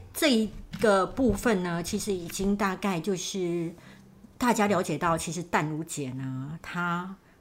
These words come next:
是完全就是随着载具的变迁，她其实，其实不在乎那个形式的，甚至呢，其实她也不太在乎钱。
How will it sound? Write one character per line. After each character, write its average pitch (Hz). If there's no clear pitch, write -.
是 180
完 165
全 170
就 180
是 170
随 156
着 175
载 143
具 170
的 151
变 151
迁， 139
她 214
其 180
实， 165
其 190
实 185
不 185
在 185
乎 175
那 175
个 160
形 139
式 -
的， -
甚 233
至 202
呢， 165
其 180
实 175
她 180
也 156
不 -
太 -
在 147
乎 147
钱。 -